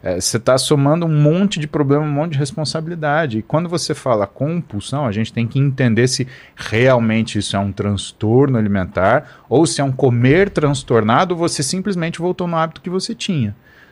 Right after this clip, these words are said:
né? E eu acho ruim a gente classificar assim de uma forma superficial, porque senão aquilo faz sentido pra você e você não se liberta porque você acha que aquilo é um argumento.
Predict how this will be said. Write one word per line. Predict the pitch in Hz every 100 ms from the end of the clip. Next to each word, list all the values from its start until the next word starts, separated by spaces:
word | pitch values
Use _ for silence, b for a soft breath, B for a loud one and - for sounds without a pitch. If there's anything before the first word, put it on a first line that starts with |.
| b
né? | 104 113 -
E | 113
eu | 123 123
acho | 143 156
ruim | 131 131 151 202
a | 156
gente | 135 131
classificar | - 127 120 - 127 117 113
assim | 104 120
de | 110
uma | 110
forma | 107 113 107
superficial, | - - 104 - - 127 151 B B B
porque | - 131 175
senão | - 160 180 208
aquilo | - 196
faz | 160 165 156
sentido | 151 135 143
pra | 135
você | 127 120 180 196
e |
você | 165 165 180
não | 190
se | -
liberta | 175 143 156 175 175
porque | - 151 175
você | 175 -
acha | 175 170
que | 170
aquilo | 143 180
é |
um |
argumento. | 180 175 180 151 123